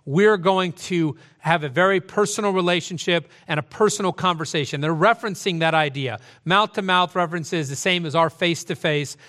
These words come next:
I wanna see you face to face, and it's very individual and personal. I wanna come and I wanna talk to the church more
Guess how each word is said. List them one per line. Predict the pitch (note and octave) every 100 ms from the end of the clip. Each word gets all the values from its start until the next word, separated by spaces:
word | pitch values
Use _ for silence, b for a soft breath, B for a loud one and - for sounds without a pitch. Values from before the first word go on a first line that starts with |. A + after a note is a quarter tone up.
| B
I | D3+
wanna | E3 D3+
see | -
you | F#3 F3+
face | - F3+ -
to | E3+
face, | - D#3+ D3 C3 - B B
and | D#3
it's | D#3+ C3
very | F3+ G3 G3
individual | F#3 D#3 C#3 E3 D3 D#3
and | C3+
personal. | E3 C#3 C3 -
I | F#3
wanna | B3+ A#3
come | - G3+ F#3 F3+ B B
and | D#3+
I |
wanna | G3+ E3+
talk | - - G3 G3 -
to | F3+
the | E3+
church | - F3+ D#3+ - - b _
more | D3+ E3 G#3+ G3 D#3 D#3